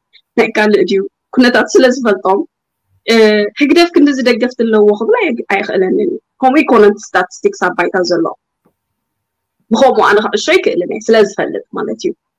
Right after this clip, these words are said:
ስለዚ ዝኾነ ይኹን ደላይ ፍትሒ እቲ ካብኡ ዝድለ ዘሎ የማልእ ይስራሕ። መጀመርታ ንመሰሉ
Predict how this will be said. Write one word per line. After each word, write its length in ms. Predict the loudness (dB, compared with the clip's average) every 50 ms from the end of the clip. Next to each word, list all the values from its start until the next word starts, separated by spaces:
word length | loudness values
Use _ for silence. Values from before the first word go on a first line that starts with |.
| _ _ -2
ስለዚ 280 | 2 2 2 4 4 2 0 -2 -4
ዝኾነ 280 | -6 -6 -2 -2 -2 0
ይኹን 200 | 0 -2 -2 -2
ደላይ 220 | 0 0 0 -2 -2
ፍትሒ 240 | -4 -8 -10 -4 -4
እቲ 180 | -2 -2 -2 -2
ካብኡ 240 | 0 0 0 2 0 0
ዝድለ 320 | -2 0 0 2 2 2 2 0 0
ዘሎ 200 | -2 -2 -2 -2 0 2
የማልእ 500 | 2 4 4 4 4 2 0 -2 -4 -6 _ _
ይስራሕ። 360 | -8 -6 -4 -4 -4 -4 -4 -8 _ _ _ _ _ _ _ _ _ _ _ _ _ _ _ _ _ _ 0
መጀመርታ 380 | 0 2 4 2 2 2 0 0 0
ንመሰሉ 440 | 0 0 0 0 -2 -4 -6 -6 -6